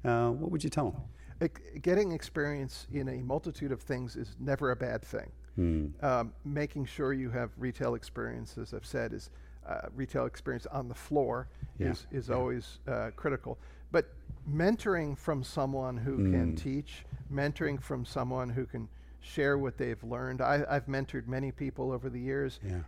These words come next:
Speaker 2: And, and mentoring doesn't have to be anything formal. You just find someone to hitch your wagon to.
Speaker 1: Sure, sure.
Speaker 2: And,
Speaker 1: And you've been
Speaker 2: and, uh,
Speaker 1: mentored too, I'm sure, along the
Speaker 2: I,
Speaker 1: way.
Speaker 2: I have, I
Speaker 1: Yeah,
Speaker 2: have,
Speaker 1: yeah,
Speaker 2: and,
Speaker 1: yeah.
Speaker 2: and I,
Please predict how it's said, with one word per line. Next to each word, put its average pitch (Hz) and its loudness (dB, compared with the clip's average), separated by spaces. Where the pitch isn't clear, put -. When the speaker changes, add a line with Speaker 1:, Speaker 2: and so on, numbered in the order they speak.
Speaker 2:
And, 143 8
and 151 6
mentoring 180 6
doesn't 147 6
have 143 2
to 135 -6
be 135 2
anything 117 0
formal. 139 0
You 131 -2
just 143 -4
find 127 2
someone 135 -2
to 127 -2
hitch 120 -2
your 120 -2
wagon 135 4
to. - -4
Speaker 1:
Sure, 120 8
sure. - 2
Speaker 2:
And, 131 6
Speaker 1:
And 123 12
you've 147 12
been 117 12
Speaker 2:
and, 107 12
uh, - 6
Speaker 1:
mentored 95 10
too, 92 12
I'm 87 10
sure, 82 6
along 87 4
the 85 12
Speaker 2:
I, 120 12
Speaker 1:
way. - 6
Speaker 2:
I 160 10
have, 165 6
I 156 4
Speaker 1:
Yeah, 143 6
Speaker 2:
have, 147 4
Speaker 1:
yeah, 185 4
Speaker 2:
and, 131 0
Speaker 1:
yeah. 156 4
Speaker 2:
and 135 4
I, 131 6